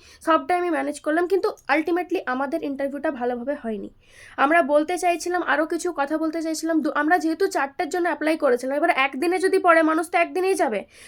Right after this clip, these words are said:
তোমাকে যদি ডাকা হয় যে জি বাংলা থেকে আপনারা ডাকলেন, চার তারিখে তোমরা আসবে, তোমাদের চারটে ইন্টারভিউ আছে, চার তারিখে তোমরা আসবে,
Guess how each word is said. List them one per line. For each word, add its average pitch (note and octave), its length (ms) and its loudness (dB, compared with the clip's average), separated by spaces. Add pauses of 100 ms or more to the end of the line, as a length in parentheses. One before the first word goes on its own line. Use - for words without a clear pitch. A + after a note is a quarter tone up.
(140)
তোমাকে D#4 300 2
যদি E4+ 180 0
ডাকা D4+ 320 4
হয় D#4 240 0 (320)
যে C#4 100 -2
জি D4+ 180 2
বাংলা E4+ 300 6
থেকে E4+ 200 -2
আপনারা D#4 340 4
ডাকলেন, D4 440 4
চার D#4 240 2
তারিখে E4 280 2
তোমরা D#4 260 2
আসবে, C4 480 0
তোমাদের C#4+ 260 0
চারটে C#4+ 300 -2
ইন্টারভিউ D#4 400 0
আছে, E4 200 -4
চার D4 200 -4
তারিখে D4+ 240 -2
তোমরা D4 240 -2
আসবে, A#3 380 -2